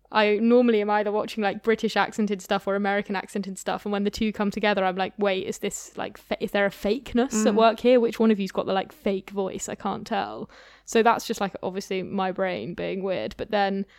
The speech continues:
Speaker 1: there are moments in this where people are, yeah, like, making plans or, like, fake, fake introductions of characters. Another thing in this program that I find quite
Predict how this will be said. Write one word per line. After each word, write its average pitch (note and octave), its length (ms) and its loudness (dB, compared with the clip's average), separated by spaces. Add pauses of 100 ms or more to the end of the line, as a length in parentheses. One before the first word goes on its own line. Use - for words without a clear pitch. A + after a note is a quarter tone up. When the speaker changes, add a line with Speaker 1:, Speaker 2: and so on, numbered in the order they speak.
(200)
Speaker 1:
there A3 160 6
are A3+ 160 8
moments G3 400 2
in G3 80 0
this F#3+ 220 -4
where F#3+ 100 0
people G3 320 -4
are, - 20 0
yeah, G3 320 -2
like, F#3 260 -4
making G3+ 460 2
plans F#3+ 640 0
or, F#3 100 -2
like, F#3 320 -2 (340)
fake, - 640 0 (280)
fake A#3+ 320 2
introductions A3 720 2
of G3 140 -6
characters. G3 680 -2 (100)
Another F#3+ 360 -2
thing - 180 -6
in D3 80 -4
this F#3 140 -8
program F3 360 -6
that - 80 -6
I F#3 80 -4
find F#3 280 -6
quite - 360 -4